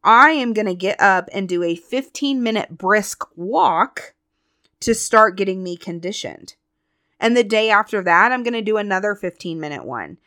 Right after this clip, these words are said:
And if the day after that I feel really good, I'm gonna do it for twenty minutes."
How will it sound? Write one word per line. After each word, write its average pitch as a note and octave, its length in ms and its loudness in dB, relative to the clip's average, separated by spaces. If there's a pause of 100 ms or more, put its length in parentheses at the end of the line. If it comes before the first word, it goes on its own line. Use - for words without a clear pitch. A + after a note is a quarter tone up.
(300)
And A#3 140 2
if A#3+ 120 -2
the B3+ 80 -6
day A#3 240 2
after C4+ 280 2
that G#3+ 200 4
I G#3+ 100 0
feel G3+ 220 -2
really G3+ 260 -2
good, G3 180 0
I'm A3 120 -2
gonna A#3+ 240 -4
do G#3 200 -2
it G#3 100 -4
for G3+ 120 -6
twenty F#3+ 440 -6
minutes." - 640 -12